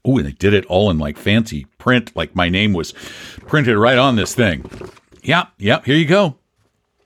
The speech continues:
"I am cordially invited to a complimentary dinner event. Seating is limited. It's called Take Back Control of Your Retirement." Yes, it's all about managing your money and retirement investments in these turbulent times.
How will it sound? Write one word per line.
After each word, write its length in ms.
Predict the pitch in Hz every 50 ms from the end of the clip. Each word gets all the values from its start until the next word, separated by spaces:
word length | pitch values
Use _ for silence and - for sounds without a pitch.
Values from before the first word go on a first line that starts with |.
| _ _ - - -
"I 120 | - 127
am 140 | 131 110 101
cordially 500 | - - 143 160 156 - 135 139 131 127
invited 500 | 117 104 85 104 110 135 123 90 67 - _ _ _ _ _ _ -
to 120 | - 95
a 60 | 85
complimentary 840 | - - - - 113 131 131 - 147 123 107 104 104 101 - 110 104
dinner 400 | 92 78 92 95 98 101 101 - -
event. 340 | 90 78 104 113 113 -
Seating 280 | - - 143 175 202 190
is 140 | 165 123 147
limited. 460 | 160 175 196 170 113 98 95 - - _ _ _ _ _ _ _ _ _ _ _ _ _ _ _ _ _ _ _ _ _ _ _ _ _ _ _ -
It's 200 | - 90 - -
called 220 | - 120 107 -
Take 240 | - 135 123 - -
Back 200 | 117 117 113 113
Control 440 | 98 87 - - 110 110 107 92 80
of 120 | 69 65
Your 120 | 90 92
Retirement." 720 | 80 73 - - - 92 92 85 73 65 60 - - _ - _ _ _ _ _ _ _ _ _ _ _ _ _ _ _ _ _ _ -
Yes, 300 | 95 104 117 123 - -
it's 100 | - 123
all 100 | 113 113
about 240 | 104 113 90 82
managing 520 | 87 95 110 131 147 156 123 120 139 131 123
your 120 | 123 120
money 320 | 110 107 113 120 123 117 113
and 160 | 98 82 76
retirement 640 | 80 - - - 127 131 135 147 156 151 151 143 131
investments 600 | 147 135 101 113 113 107 - 110 110 110 104 - - - - - - - -
in 200 | - 110 98 90
these 340 | 82 78 69 - - - - _ _
turbulent 760 | - - - 156 139 117 80 73 73 71 71 71 80 98 -
times. 680 | - - 90 82 78 73 71 67 65 - - - -